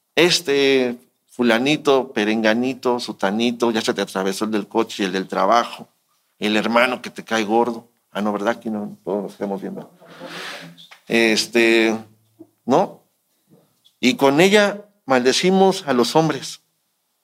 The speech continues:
¿Y los hombres qué son, hermanos? Son una proyección de lo que es nuestro Señor. Porque dice que están hechos como a semejanza de Dios.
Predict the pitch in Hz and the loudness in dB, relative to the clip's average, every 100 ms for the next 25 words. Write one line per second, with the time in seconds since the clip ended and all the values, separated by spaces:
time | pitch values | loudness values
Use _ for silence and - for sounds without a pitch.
0 | _ _ _ _ _ _ - 127 123 180 | _ _ _ _ _ _ -2 0 2 4
1 | 175 165 - 160 156 156 117 170 - _ | 4 2 0 -4 -4 -4 -6 -10 -20 _
2 | _ _ _ _ _ _ _ _ _ _ | _ _ _ _ _ _ _ _ _ _
3 | - 165 170 165 131 117 - 151 156 139 | -2 0 0 -2 -4 -4 -4 -2 0 0
4 | 139 147 143 - 127 - 156 226 285 _ | -2 -4 -6 -6 -8 -8 -8 -8 -10 _
5 | _ _ _ _ _ _ _ _ 117 127 | _ _ _ _ _ _ _ _ -6 0
6 | 127 147 156 123 117 113 113 139 156 147 | 2 2 0 2 2 2 0 2 2 -2
7 | 139 - 151 143 120 _ _ _ - 113 | -6 -2 -2 -2 -4 _ _ _ -10 -6
8 | - 123 - 143 127 120 110 123 - - | -4 -4 -2 -2 0 -2 -2 -4 -8 -10
9 | - - | -16 -20